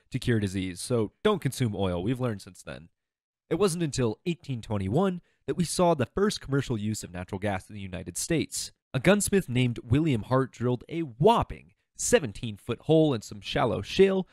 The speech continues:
which produced natural gas that was collected and transported to local stores and buildings for lighting and cooking purposes. Still, this was a very small case use and only benefited a handful of people.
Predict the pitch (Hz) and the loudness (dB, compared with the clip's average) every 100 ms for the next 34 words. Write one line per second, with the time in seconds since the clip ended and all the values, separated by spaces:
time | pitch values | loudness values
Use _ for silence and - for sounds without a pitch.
0 | - 170 - 131 185 - 123 117 107 139 | -6 -4 0 2 2 0 -2 0 2 4
1 | 160 - 135 - _ _ 101 - 107 139 | 2 2 -6 -6 _ _ -14 -4 0 0
2 | 151 110 - 156 160 165 160 143 95 95 | 0 -4 -4 -6 -2 0 0 0 -4 -6
3 | _ - 233 160 - 180 160 120 92 120 | _ 2 2 2 0 2 4 2 0 -2
4 | 123 120 - _ _ 156 156 110 113 110 | -2 -4 -10 _ _ -4 0 2 0 -2
5 | 104 95 - 92 139 151 - - - - | -4 -8 -8 0 2 2 -2 -10 -18 -20
6 | _ _ _ _ _ _ - - 202 202 | _ _ _ _ _ _ -4 6 8 6
7 | - _ - - 104 92 101 104 107 - | 0 _ -8 -6 -4 0 2 2 2 -2
8 | 104 95 98 98 92 - 165 143 - _ | -2 -2 -2 -4 -4 2 4 4 2 _
9 | - 117 113 117 101 98 104 90 95 98 | -2 2 4 4 2 0 -4 -4 -6 -4
10 | 104 95 98 90 - 147 139 - | -6 -4 -6 -6 -4 -4 -4 -8